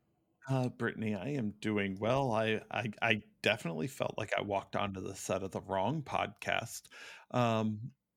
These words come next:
but I'm, I'm doing well. It's been a good weekend. I'm just getting over a gout flare-up, uh, and prepping for, uh, some shenanigans next week. So I'm not drinking tonight, uh, anything alcoholic. I am just drinking my, uh,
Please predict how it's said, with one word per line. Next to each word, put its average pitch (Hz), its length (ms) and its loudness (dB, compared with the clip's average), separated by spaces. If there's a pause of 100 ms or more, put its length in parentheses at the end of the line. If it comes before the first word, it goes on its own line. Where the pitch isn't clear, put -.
(160)
but 135 240 2 (220)
I'm, 240 160 4 (100)
I'm 262 140 4
doing 151 240 4
well. 123 200 2
It's 190 120 -4
been 147 120 0
a 120 60 2
good 107 240 -2
weekend. 151 500 0
I'm 104 180 -2 (100)
just - 420 0
getting 113 240 -2
over 104 260 2
a 104 100 0
gout 113 360 0
flare-up, 147 600 0 (220)
uh, 104 440 4 (180)
and 101 300 2
prepping 107 520 -2
for, 98 600 -2 (560)
uh, 92 160 0
some - 180 -4
shenanigans 98 800 -2
next - 380 -2
week. 76 180 -8
So - 160 -6
I'm 95 340 -2
not 107 260 2 (120)
drinking 123 580 -2
tonight, 101 440 -4 (520)
uh, 95 300 2
anything 92 480 0 (640)
alcoholic. 90 720 2
I 101 160 4
am 98 120 0
just 95 280 -2
drinking 95 420 -4
my, 98 300 2
uh, 107 300 4